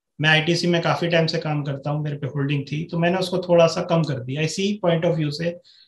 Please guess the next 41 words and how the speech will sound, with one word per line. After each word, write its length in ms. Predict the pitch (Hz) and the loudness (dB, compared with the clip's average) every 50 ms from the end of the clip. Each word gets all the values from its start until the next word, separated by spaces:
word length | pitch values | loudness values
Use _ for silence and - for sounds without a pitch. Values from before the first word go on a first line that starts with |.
| _ _ _ | _ _ _
कि 280 | - 240 240 233 - - _ - | -4 -2 -2 -2 -6 -14 _ 2
ऐसे 260 | 180 175 165 180 240 220 | 2 2 4 6 6 6
बाजार 340 | 208 208 190 190 185 185 | 6 6 8 6 6 4
में, 160 | 185 202 190 185 | 4 2 2 2
जहाँ 120 | 190 190 | 2 2
India 280 | 185 180 170 180 185 185 | 2 2 2 2 2 2
में 120 | 185 185 | 2 0
इतनी 220 | 185 185 190 185 | -2 -2 -2 -4
सारी 300 | - 190 180 175 170 175 | -2 0 0 2 2 0
opportunities 1000 | 180 175 - - 156 - 160 160 143 147 - 160 151 151 - 180 180 160 - - | -2 -4 -6 -8 -8 -4 -4 -4 -4 -4 -4 -4 -4 -2 0 0 2 2 0 0
हैं, 280 | 147 147 147 156 156 - - _ - _ _ _ - | 0 0 0 0 -2 -6 -8 _ -20 _ _ _ 0
नई 160 | 147 170 175 | 4 4 6
नई 180 | 180 185 202 196 | 6 6 4 4
company 400 | 196 185 175 165 175 185 190 185 | 4 4 2 2 2 0 2 4
आ 100 | 175 175 | 4 4
रही 140 | 170 170 180 | 4 4 2
है, 60 | 180 | 2
नए 180 | 175 175 175 175 | 2 2 2 2
नए 140 | 180 185 | 2 0
product 420 | 185 175 165 160 160 175 175 175 170 | 0 0 0 2 2 2 2 0 0
ला 120 | 160 156 | -2 -2
रही 180 | 156 156 156 156 | 0 0 0 0
हैं, 180 | 160 160 165 - - - - - - - 175 | 0 0 -2 -2 -6 -8 -10 -14 -12 -4 -2
और 40 | |
आप 380 | 165 160 - 277 277 - - _ _ _ _ _ _ 170 | 2 2 2 0 0 -6 -12 _ _ _ _ _ _ -6
<laughs> 120 | 143 - | 0 2
मतलब, 400 | 170 160 151 156 160 160 165 160 | 2 2 2 2 2 2 2 2
जो 140 | 165 175 170 | 4 4 2
dividend 440 | 156 151 139 151 147 170 170 160 151 | 4 2 0 2 2 2 4 4 2
है, 280 | 147 160 180 - - - _ _ _ 175 | 0 -2 -2 -4 -8 -16 _ _ _ -4
उसको 340 | 165 - - 240 226 226 175 | -4 -2 4 4 6 6 6
growth 320 | 175 185 202 208 208 - | 6 6 6 6 4 2
में 80 | 226 214 | 2 4
ना 140 | 202 196 196 | 4 4 4
लगा 260 | 202 185 170 165 147 | 4 4 4 4 2
के 240 | 143 - 202 226 220 | 0 -2 -6 -8 -6
आप 240 | 185 170 160 165 | -4 -4 -4 -4
उसको 460 | 165 160 - - 208 220 226 - - _ _ _ _ - | -6 -8 -6 -4 -4 -6 -6 -8 -14 _ _ _ _ -12
बांट 360 | - 151 151 170 165 160 151 143 | -6 2 4 4 6 4 4 0
देते 220 | 127 120 - 131 | -6 -8 -8 -8
हो। 320 | 120 113 - - - - | -8 -8 -10 -14 -18 -20